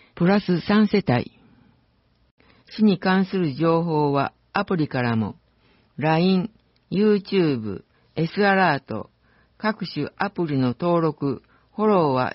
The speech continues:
市ホームページから。二次元コードがあります。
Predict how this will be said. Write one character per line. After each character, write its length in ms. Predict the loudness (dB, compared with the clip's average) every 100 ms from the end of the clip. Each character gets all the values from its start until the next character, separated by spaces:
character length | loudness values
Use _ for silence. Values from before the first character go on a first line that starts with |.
| -4
市 240 | -2 -2 -4
ホ 240 | -2 2
ー 20 | 4
ム 160 | 2
ペ 200 | 2 0
ー 60 | 0
ジ 80 | -2
か 160 | -4
ら。 200 | -2 -6 -12 _ _ _ -4
二 160 | 0
次 120 | 2 4
元 240 | 4 2
コ 180 | 2 2
ー 40 |
ド 80 | 2
が 140 | 2 2
あ 60 |
り 100 | 0
ま 160 | -2
す。 40 | -4